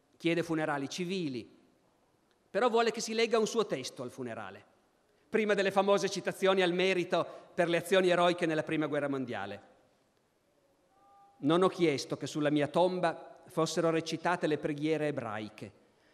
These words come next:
anche se le loro cadenze hanno accompagnato all'ultimo riposo tanti dei miei antenati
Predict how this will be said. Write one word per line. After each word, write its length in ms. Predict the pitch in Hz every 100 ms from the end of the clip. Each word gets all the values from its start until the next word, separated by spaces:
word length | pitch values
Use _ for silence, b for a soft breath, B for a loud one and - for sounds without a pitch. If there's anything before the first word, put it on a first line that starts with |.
| b _
anche 340 | 151 185 196 190
se 160 | 180
le 100 | 165
loro 260 | 160 180 180
cadenze 1000 | 180 156 180 190 185 190 165 - - -
hanno 240 | - 170 185
accompagnato 720 | 185 196 190 185 196 214 208
all'ultimo 520 | 202 220 247 233 214
riposo 580 | 196 196 220 233 202 196
tanti 420 | 220 240 226 220
dei 180 | 196 190
miei 220 | 190 190
antenati 680 | 185 180 160 135 107 -